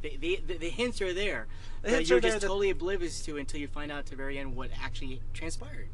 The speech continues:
Speaker 1: with this
Speaker 2: Right,
Speaker 1: movie.
Speaker 2: yeah, 'cause, I mean, I would just have no clue. And matter of fact, I, I, th-, I thought, I think the first time watching this movie that those two servant things,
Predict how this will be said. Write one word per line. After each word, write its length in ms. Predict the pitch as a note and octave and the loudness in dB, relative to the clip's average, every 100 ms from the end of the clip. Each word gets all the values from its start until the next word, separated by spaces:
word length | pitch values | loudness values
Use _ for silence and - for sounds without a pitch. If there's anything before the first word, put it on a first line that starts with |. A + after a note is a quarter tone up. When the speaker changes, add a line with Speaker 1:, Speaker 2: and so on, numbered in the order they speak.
| - | -2
Speaker 1:
with 80 | F#4 | -2
this 80 | |
Speaker 2:
Right, 120 | E4 - | 0 -2
Speaker 1:
movie. 120 | D#3+ | -2
Speaker 2:
yeah, 140 | D#3 | -2
'cause, 260 | - - C#3 - | -2 -2 -4 -2
I 140 | C#3 C#3+ | -2 -2
mean, 180 | D3 D#3 | -2 -2
I 140 | D3 | -2
would 120 | D#3 | -2
just 160 | C#3+ - | -2 -2
have 220 | D3+ C#3 - - - - - - | -4 -4 -4 -4 -4 -4 -4 -4
no 160 | C#3+ C#3+ | -4 -2
clue. 220 | - E3+ | -2 -2
And 80 | D#3+ | -2
matter 140 | E3 | -2
of 60 | F3+ | -2
fact, 260 | F#3+ F3 - - - - - - - - - - - - - - - | -2 -2 -2 -4 -4 -4 -4 -2 -4 -4 -6 -6 -4 -4 -4 -4 -4
I, 200 | D3 D#3+ - | -2 -2 -2
I, 80 | C#3 E3 | -2 -2
th-, 40 | - - - | -2 -2 -2
I 120 | E3 | -2
thought, 280 | F3 G3 F#3+ | 0 0 0
I 40 | D#3+ | 0
think 180 | C#3+ - | -4 -4
the 80 | |
first 220 | E3+ E3 - | -4 -4 -4
time 140 | E3 | -4
watching 340 | D3+ D3+ D#3 D3 | -4 -4 -4 -6
this 180 | - | -4
movie 360 | C#3+ D3 D3+ - - - - - - - - | -6 -6 -4 -4 -4 -4 -2 -2 -2 -2 -2
that 220 | C3 G#2+ - - - - - - - - - | -2 -2 -4 -4 -4 -4 -6 -4 -4 -4 -2
those 300 | C#3+ C3 - | -2 -2 -2
two 340 | - E3+ C#3 | -2 -2 -2
servant 460 | A#2 - D3+ D3 - | -2 -2 -2 -2 -2
things, 420 | D3+ D3 C#3+ - | -4 -4 -4 -4